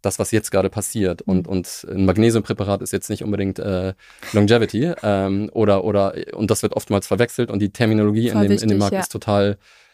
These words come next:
Speaker 1: äh, konfus und deswegen sind auch viele Leute verunsichert, ehrlicherweise, weil
Speaker 2: Ist, ist schwierig, ne?
Speaker 1: Genau.
Speaker 2: Ist auch ein Imageproblem. Also es war auch gestern, ne,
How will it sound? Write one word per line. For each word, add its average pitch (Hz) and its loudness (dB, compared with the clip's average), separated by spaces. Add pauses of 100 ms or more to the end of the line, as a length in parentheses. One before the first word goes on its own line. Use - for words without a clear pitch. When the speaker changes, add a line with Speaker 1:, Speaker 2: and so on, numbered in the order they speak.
(100)
Speaker 1:
äh, 107 -2
konfus 156 0
und 107 4
deswegen 117 4
sind 107 0
auch 104 -4
viele 113 0
Leute 107 2
verunsichert, 120 -2
ehrlicherweise, 95 -8
weil 104 4
Speaker 2:
Ist, - -10 (180)
ist - -6
schwierig, 247 0
ne? 233 4
Speaker 1:
Genau. 214 4
Speaker 2:
Ist 185 0
auch 220 4
ein 220 6
Imageproblem. 196 2
Also 185 0
es 196 -6
war - -2
auch 220 0
gestern, 190 -2
ne, 220 0